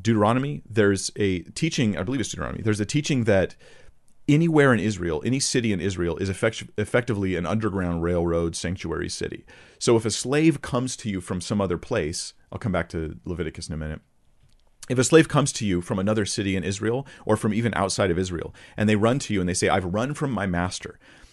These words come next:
Now, in the Old Testament, like Code of Hammurabi, all the other, uh, you know,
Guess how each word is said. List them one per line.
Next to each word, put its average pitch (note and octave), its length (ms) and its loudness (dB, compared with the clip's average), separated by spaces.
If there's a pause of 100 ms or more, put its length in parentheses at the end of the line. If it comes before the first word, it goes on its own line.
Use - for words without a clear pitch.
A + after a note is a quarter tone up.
Now, G#2+ 180 2
in E3 220 2
the E3 120 0
Old B2 160 4
Testament, G#2 400 -4
like E2 100 -4
Code F2 140 -2
of E2 60 -6
Hammurabi, G#2+ 800 2
all G2 200 0
the F#2+ 140 0
other, F2 400 0
uh, F#2+ 120 -2
you G#2 120 -6
know, F2 220 -4